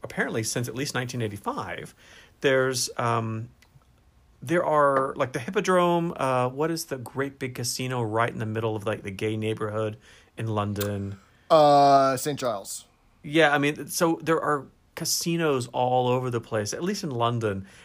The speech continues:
Speaker 1: And not only casinos, but you have betting shops, which are, um, like, sports betting,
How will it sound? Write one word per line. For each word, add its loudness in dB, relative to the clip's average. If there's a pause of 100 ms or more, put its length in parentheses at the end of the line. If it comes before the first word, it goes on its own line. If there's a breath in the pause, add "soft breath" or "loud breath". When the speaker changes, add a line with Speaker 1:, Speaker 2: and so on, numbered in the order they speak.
(100)
Speaker 1:
And 0
not 2
only 0
casinos, -4
but -6
you -4
have -6
betting 0
shops, -6 (340 soft breath)
which -4
are, 0
um, -4
like, -6
sports -2
betting, -2